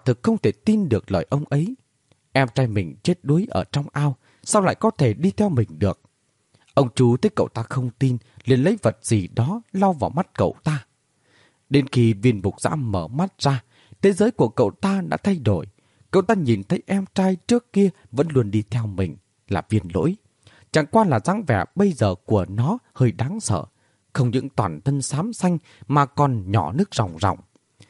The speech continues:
Đây đúng là người thân của Viên Mục Giá, có thể thấy là người thân thật là một cảm giác tuyệt vời.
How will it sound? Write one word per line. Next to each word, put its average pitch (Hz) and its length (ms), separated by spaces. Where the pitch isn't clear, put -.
Đây 139 140
đúng 151 280
là 120 80
người 92 240
thân 170 280
của 104 240
Viên 170 300
Mục 85 180
Giá, 151 280
có 226 120
thể 147 160
thấy 202 320
là 98 80
người 101 240
thân 208 340
thật 120 220
là 95 140
một 90 260
cảm 98 220
giác - 240
tuyệt 101 240
vời. 85 240